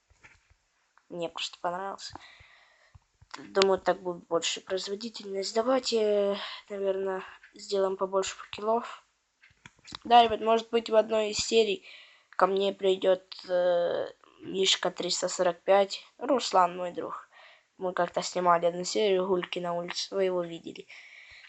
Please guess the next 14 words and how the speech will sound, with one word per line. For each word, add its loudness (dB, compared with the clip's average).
И -2
мы 4
вместе, 2
может -2
быть, 0
начнём 0
снимать. -6
Т-, -8
о! 12
Это... 8
Это 0
откуда 2
здесь? -8
А? 2